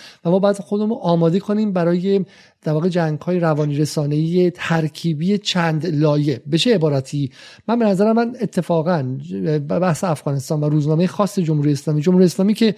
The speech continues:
روزنامهٔ ایرانگرا و غربگرا یا مثلاً روزنامهٔ ملیگرای مثلاً وابسته به، اه، سه جماعت طباطبایی نیستش که، روزنامهٔ اتفاقاً از دل اسلامگرایی اومده و اتفاقاً نوک پیکان روزنامهٔ جمهوری اسلامی و بقیه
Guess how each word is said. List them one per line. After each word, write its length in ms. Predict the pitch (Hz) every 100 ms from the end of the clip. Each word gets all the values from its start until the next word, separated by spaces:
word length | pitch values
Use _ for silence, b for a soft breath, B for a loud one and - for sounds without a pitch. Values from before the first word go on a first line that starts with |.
| B B
روزنامهٔ 340 | - 165 175 185
ایرانگرا 840 | 220 220 175 160 160 160 165 180 170
و 140 | 165
غربگرا 760 | 156 156 151 143 - 143 156 170
یا 340 | 160 156 139 B B B
مثلاً 320 | 151 156 160
روزنامهٔ 500 | 160 151 147 147 151
ملیگرای 760 | 151 151 143 147 143 143 143 143
مثلاً 300 | 135 147 143
وابسته 440 | 143 139 131 156
به، 260 | 147 147 139 B B B
اه، 260 | 147 135 135 135
سه 200 | 139 156
جماعت 440 | 139 143 143 139
طباطبایی 640 | 143 135 143 143 143 156 196
نیستش 360 | 165 123 -
که، 100 | 135
روزنامهٔ 360 | 127 139 151 196
اتفاقاً 380 | 185 151 151 160
از 260 | 170 135
دل 160 | 143 196
اسلامگرایی 680 | 180 - 165 151 147 165
اومده 300 | 180 120 107 - B B B
و 80 | 190
اتفاقاً 640 | 226 - - 202 208 196 214
نوک 680 | 143 165 233 240 - 143 - b b b -
پیکان 800 | 165 180 165 214 233 214 143 135 b -
روزنامهٔ 500 | 170 160 170 175 220
جمهوری 300 | 190 147 147
اسلامی 300 | 139 143 135
و 100 | 139
بقیه 600 | 160 156 151 175 202